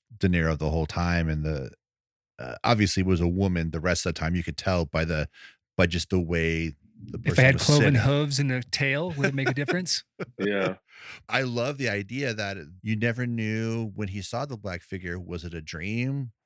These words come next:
Speaker 1: Was it, I always felt like a dream until he got chased out of the church.
Speaker 3: Right.
Speaker 1: And then once he got chased out of the church, I'm like, "Wait, wait, maybe he's exper-, maybe he is experiencing this." But I love the ending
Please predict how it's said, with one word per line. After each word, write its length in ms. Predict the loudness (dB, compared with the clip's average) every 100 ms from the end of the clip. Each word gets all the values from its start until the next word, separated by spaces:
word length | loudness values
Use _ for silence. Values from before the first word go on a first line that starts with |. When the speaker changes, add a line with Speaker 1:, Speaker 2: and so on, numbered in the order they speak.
| -4
Speaker 1:
Was 140 | -2
it, 100 | -2 -4 -2
I 100 | 6
always 240 | 8 8
felt 180 | 4 0
like 140 | 0 -4
a 40 |
dream 320 | -2 0 2
until 260 | 2 2 2
he 80 | 2
got 200 | 0 0
chased 360 | 2 4 4
out 100 | 2
of 60 | 2
the 80 | 0
church. 520 | 2 2 0 -8 -10 _ 0
Speaker 3:
Right. 320 | 2 4 2 -6 _ _ -2
Speaker 1:
And 160 | 2
then 160 | 4 2
once 160 | 2 0
he 60 |
got 100 | -4
chased 180 | -4 -4
out 40 |
of 60 | -4
the 40 |
church, 120 | -4 -8
I'm 40 |
like, 120 | -8 -6
"Wait, 160 | -8 -6
wait, 300 | -4 -2 -2
maybe 260 | -2 -2 -2
he's 180 | -4 -4
exper-, 380 | -4 -6 -4 -2
maybe 260 | -2 0
he 140 | 0 2
is 120 | 0
experiencing 720 | -2 -4 -2 -2 -4 -4 -4
this." 320 | -4 -4 -6 _ -20 -20 _ _
But 120 | 0
I 60 | 2
love 540 | 2 0 0 0 -4 -12 -20 -8
the 180 | -6 -4
ending 640 | -2 0 -2 -2 -4 -6